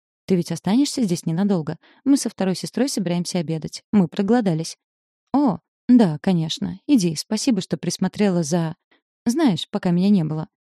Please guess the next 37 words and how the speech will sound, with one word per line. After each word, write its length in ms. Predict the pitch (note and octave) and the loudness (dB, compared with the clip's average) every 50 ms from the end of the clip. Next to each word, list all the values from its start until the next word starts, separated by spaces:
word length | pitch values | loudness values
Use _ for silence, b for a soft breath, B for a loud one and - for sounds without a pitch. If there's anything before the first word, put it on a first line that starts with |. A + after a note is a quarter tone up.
| _ _ _ _ _ _ | _ _ _ _ _ _
«Конечно, 500 | - F#3 E3 D#3 D#3+ D#3+ - - A#3 B3+ _ _ | -4 -2 0 0 -2 -4 -4 -4 -6 -6 _ _
так 200 | - E3 - - | -6 -6 -6 -6
поступают 460 | - G3+ - - B3 - G3+ G#3 G#3+ | -12 -14 -12 -10 -6 -4 -2 -2 -2
в 60 | - - | -4 0
семье», — 340 | - C4+ B3+ G3+ G3 G#3 - _ _ _ _ - | 4 4 6 6 4 0 -4 _ _ _ _ -6
говорит 340 | F#3+ E3+ E3+ E3 D#3+ G3 - | -4 -2 -2 0 -2 -2 -6
вторая 320 | - - - E3+ E3+ E3 D#3+ | -6 -8 -6 -4 -2 -2 -4
тетя. 380 | - - D#3+ D3+ - F#3+ G3 _ _ _ _ _ _ - | -4 -6 -6 -6 -6 -10 -12 _ _ _ _ _ _ 0
Они 160 | A3 B3+ D#4+ | 2 2 4
надевают 440 | E4 C#4+ G#3+ E3+ F#3+ F3+ A3+ B3+ - | 6 4 4 4 2 0 0 -4 -4
свои 220 | - F#3+ F3 D#3+ | -4 -4 -4 -4
туфли 360 | - - D3+ - - G#3+ A#3+ | -4 -8 -12 -8 -4 -2 0
и, 80 | B3 G#3+ | 0 0
попрощавшись 640 | - E3 - - E3+ - - E3+ D#3+ - - - - | -2 -6 -4 -4 -6 -4 -4 -6 -6 -6 -8 -10 -8
со 120 | - D#3 | -6 -4
мной, 200 | D3+ D3+ E3+ G#3+ | -4 -2 -2 -2
выходят 440 | G#3 G#3+ - - E3+ D3+ E3 D#3 - | -2 -4 -4 -4 -4 -4 -4 -6 -6
из 120 | E3+ C#3+ | -4 -4
номера. 360 | E3 D#3+ D3+ D#3 D#3 E3 E3+ _ _ _ _ _ _ - | -2 -2 -2 -2 -4 -6 -10 _ _ _ _ _ _ -4
Я 140 | F3 F3+ E3+ | -2 -2 0
возвращаюсь 600 | D#3+ D#3+ - D3+ E3+ D#3+ - - E3 D#3 - - | -2 -2 -6 -6 -6 -6 -4 -4 -6 -6 -6 -6
в 40 | D#3 | -6
номер, 300 | D#3+ D#3 D#3 E3 G3 A3 _ _ _ _ _ - | -4 -4 -4 -6 -8 -10 _ _ _ _ _ -10
закрываю 480 | F#3+ F3+ - - - G3 G3+ C#4+ D#4 C4 | -8 -8 -8 -4 -4 -2 0 0 0 0
за 80 | G3+ | -2
собой 300 | F3+ - F#3+ E3 E3 A3+ | -4 -4 -6 -2 -2 -2
балконную 500 | A3 F#3+ F#3 - - F3 E3 D#3+ D#3 D#3 | -2 -2 -6 -6 -4 -2 -2 -2 -2 -4
дверь 240 | C#3+ B2+ - G#3+ A3+ | -4 -2 -2 0 0
и 40 | A#3 | 0
потягиваю 580 | - E3 D#3 - E3 E3 C#3+ D3+ F3+ G3+ A#3 A#3 | -4 -6 -8 -6 -6 -6 -4 -4 -4 -4 -4 -4
чай, 300 | - - E3+ D#3 F3+ b b b b b b | -4 -4 -4 -4 -6 b b b b b b
который 340 | - D#3 - D4 D#4+ D#4 B3 | -12 -6 -4 -2 -2 -2 -2
приготовила 640 | - G3+ E3+ E3 D#3+ - G3 A3+ A3 A3+ G#3 G3+ | -2 -2 -2 -2 -4 -2 -2 -2 0 0 0 0
для 140 | F3 D#3+ E3+ | 0 0 -2
меня 160 | E3+ E3 E3 | 0 -2 -2
четвертая 540 | D#3 - D#3 - - D#3+ D#3+ - - E3+ E3 | -4 -6 -10 -10 -8 -10 -10 -6 -6 -6 -6
тетя. 400 | - - E3+ D#3+ - - E3 E3+ | -4 -4 -6 -6 -6 -8 -12 -12